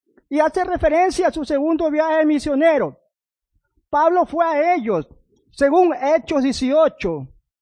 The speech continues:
verso uno y once, Hechos dieciocho, verso uno y once, Lucas registra el viaje misionero de Pablo yendo a Corinto y nos dice:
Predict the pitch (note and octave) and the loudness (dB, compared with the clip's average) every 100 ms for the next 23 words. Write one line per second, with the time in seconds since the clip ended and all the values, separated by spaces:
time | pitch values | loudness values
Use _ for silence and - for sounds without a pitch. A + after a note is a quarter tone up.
0 | _ _ G3 C#4+ - C4+ A#3+ E4 F#4+ F#4+ | _ _ -2 -2 0 0 2 2 2 2
1 | F4 D#4 D#4+ D#4+ G#3 F#3 F3+ D#3+ - _ | 2 2 4 2 0 -4 -8 -10 -16 _
2 | _ _ _ - C#4+ D#4+ D#4 D4 C4 C4+ | _ _ _ -2 -2 0 -2 -2 0 0
3 | C4+ - D3 C3 D#3 G3+ C4+ C4+ C#4+ B3+ | 0 -2 -10 -10 -10 -6 -4 -4 -2 -2
4 | - _ _ - D4 F4 F#4 F4 E4+ D4 | -4 _ _ -4 -2 0 0 2 2 2
5 | A3+ - F3+ D#3+ - _ _ _ _ _ | 0 -4 -8 -8 -14 _ _ _ _ _
6 | _ _ _ _ _ _ B3 E4 G4 E4+ | _ _ _ _ _ _ 0 2 2 0
7 | C#4+ D#4 A3+ E4 E4+ - D4+ D4 C#4 C#4 | -2 -2 0 0 0 0 -2 -2 -2 -2
8 | C4+ D#4+ D#4+ D#4 D4 D4 C#4+ C4 D4 D4 | 0 0 0 0 0 0 -2 -2 0 0
9 | C4+ C4+ C4 C#4 C4 B3+ B3+ - _ _ | 0 -2 -4 -2 -2 -2 -2 -10 _ _
10 | - C4+ C#4 B3+ B3+ G#3+ _ _ _ _ | -4 -2 0 0 -2 -4 _ _ _ _
11 | - A#3+ D#4+ F4 E4 - F#3+ B3+ C4 G3 | -8 -4 0 2 2 0 -4 -4 -6 -4
12 | B3+ B3 F4 D#4 G3 C#3 - | -4 0 0 0 -4 -8 -12